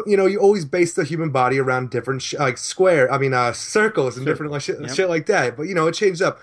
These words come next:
Speaker 1: It seemed like everything that Romita Junior drew was square-based.
Speaker 2: Yeah,
Speaker 1: And it
Speaker 2: he's
Speaker 1: bothered
Speaker 2: very,
Speaker 1: me as a
Speaker 2: very blocky.
Speaker 1: But no, since taking over this book, I enjoy Romita's style here. I think he was born to draw Superman.
Speaker 2: Really? He was
Speaker 1: It's
Speaker 2: born to do it.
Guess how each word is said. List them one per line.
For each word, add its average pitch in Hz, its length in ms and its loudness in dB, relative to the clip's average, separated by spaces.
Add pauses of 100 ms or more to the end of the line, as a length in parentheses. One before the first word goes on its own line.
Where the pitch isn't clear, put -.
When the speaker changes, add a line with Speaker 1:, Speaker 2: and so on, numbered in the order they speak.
(240)
Speaker 1:
It - 60 -20
seemed 220 220 -6
like 143 180 0
everything 190 440 -2
that 175 60 -2
Romita 156 360 0
Junior 139 300 0
drew 120 440 2 (200)
was 127 140 -2
square-based. 120 920 0 (220)
Speaker 2:
Yeah, 139 160 -10
Speaker 1:
And 135 80 -2
it 127 80 -2
Speaker 2:
he's 127 100 -14
Speaker 1:
bothered 147 360 2
Speaker 2:
very, 127 120 -2
Speaker 1:
me 120 60 -4
as 117 100 -10
a 117 60 -20 (100)
Speaker 2:
very 160 300 -6
blocky. 107 640 -10 (300)
Speaker 1:
But 214 140 -2
no, 233 140 4
since 220 240 -6
taking 220 300 2
over 196 160 0
this 170 160 -4
book, 170 420 -2 (140)
I 139 160 0
enjoy 135 380 0
Romita's 127 380 0
style 127 260 0
here. 131 140 0
I 113 60 -2
think 175 160 -2
he 196 80 0
was 147 120 2
born 147 320 4
to 135 60 0
draw 123 240 2
Superman. 104 680 -6
Speaker 2:
Really? 131 480 -10
He 90 80 -12
was 98 160 -14
Speaker 1:
It's 139 140 0
Speaker 2:
born 143 220 -6
to 151 60 -12
do 131 280 -6
it. 78 80 -20